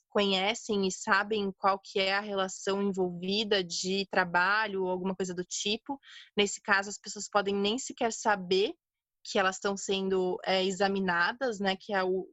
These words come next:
que um dado sensível delas tá sendo tratado, o que, é, não pode acontecer, porque você tem que ter medidas de transparência e, eventualmente, você tem que ter o consentimento das pessoas, considerando que são dados sensíveis.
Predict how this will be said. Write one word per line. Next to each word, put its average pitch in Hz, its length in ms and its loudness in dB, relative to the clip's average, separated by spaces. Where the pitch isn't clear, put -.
que - 140 -6
um 196 100 0
dado 190 360 2
sensível 226 680 -2
delas 190 320 0
tá 196 140 -6
sendo 190 320 -4
tratado, 185 800 -2
o 202 100 -2
que, 202 480 0
é, 185 560 0
não 202 320 2
pode 196 240 2
acontecer, 190 540 0
porque - 200 -8
você 202 160 -10
tem 202 160 -2
que - 140 -8
ter 214 140 2
medidas 190 440 0
de 190 140 -6
transparência 208 800 -2
e, 202 80 2
eventualmente, 190 600 -2
você - 80 -8
tem 196 120 -2
que - 80 -12
ter 202 80 0
o 190 40 -4
consentimento 196 680 -2
das 208 160 -2
pessoas, - 380 -4
considerando 190 520 0
que 185 80 -6
são 190 140 -2
dados 175 260 0
sensíveis. 202 800 -4